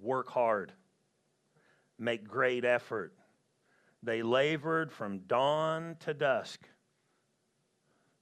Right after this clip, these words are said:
When do you worry? Dawn to dusk.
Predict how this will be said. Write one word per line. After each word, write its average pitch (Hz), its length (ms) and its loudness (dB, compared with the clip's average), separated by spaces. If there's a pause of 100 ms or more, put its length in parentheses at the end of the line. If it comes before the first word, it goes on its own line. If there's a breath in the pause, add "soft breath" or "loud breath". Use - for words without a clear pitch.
(360)
When 143 240 -2
do 131 60 -4
you 127 140 -4
worry? 123 380 -2 (540)
Dawn 135 580 0
to 143 60 -10
dusk. 135 460 0